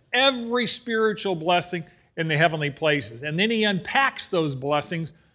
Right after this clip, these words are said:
one by one. And we remember last week, we, or two weeks ago, we said that all three members of the Trinity are involved in the blessings that we as believers experience. In verses three to six, we talked about two weeks ago, the work of our Heavenly Father.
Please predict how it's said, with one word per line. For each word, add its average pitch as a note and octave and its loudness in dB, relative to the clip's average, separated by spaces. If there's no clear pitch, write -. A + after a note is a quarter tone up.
one F3 0
by E3 8
one. D#3 0
And D3 -10
we D#3 -2
remember F#3 0
last F3 4
week, G3 0
we, D#3+ -2
or D3 -2
two A#3+ -4
weeks F3+ 0
ago, D#3+ 0
we D3+ 0
said E3+ -4
that D#3 -4
all A#3 4
three A#3+ -6
members G3+ -2
of E3+ -4
the D#3+ 0
Trinity E3 -2
are E3+ 2
involved E3 4
in E3 -2
the D3 -2
blessings D#3 0
that D#3 -2
we F#3+ 0
as C#3+ 0
believers D#3 -2
experience. D3+ -8
In E3 2
verses F#3 4
three A#3+ 4
to A3+ 4
six, - 0
we F3 -2
talked F#3+ 0
about E3+ 0
two G3+ -4
weeks G3 -4
ago, D#3+ 0
the F3 2
work A#3 2
of E3+ 0
our E3+ 4
Heavenly E3+ -2
Father. D#3 0